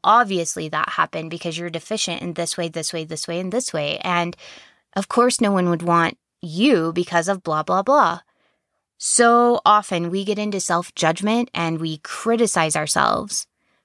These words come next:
rather than show compassion and kindness the way we would show it to a friend. So when we talk about self-kindness, self-compassion is talking to ourselves the way we would talk to a friend,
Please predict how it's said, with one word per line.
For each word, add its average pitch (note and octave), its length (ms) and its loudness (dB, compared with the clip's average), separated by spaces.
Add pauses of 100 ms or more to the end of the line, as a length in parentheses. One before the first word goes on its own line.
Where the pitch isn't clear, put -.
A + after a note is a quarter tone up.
(120)
rather E3+ 480 2
than F#3 200 -2
show E3+ 280 2
compassion E3 960 0
and E3+ 140 -4
kindness E3+ 520 0
the G#3 140 -2
way F3+ 180 2
we F3+ 120 0
would F3+ 160 0
show D#3+ 260 2
it D#3 220 -2
to E3 160 -4
a D3+ 40 -4
friend. - 500 -6 (500)
So G#3 160 2
when G#3+ 140 4
we A3 100 2
talk D#4+ 320 2
about G#3+ 300 2
self-kindness, F3 1040 0 (240)
self-compassion G#3+ 880 0
is G3+ 180 -2
talking G3 460 -2
to G#3 140 -4
ourselves F#3+ 440 0
the G#3 140 -6
way G3 180 0
we G#3 160 -4
would G3+ 140 -4
talk - 260 -2
to G#3 140 -4
a G3+ 60 -2
friend, D#3 520 0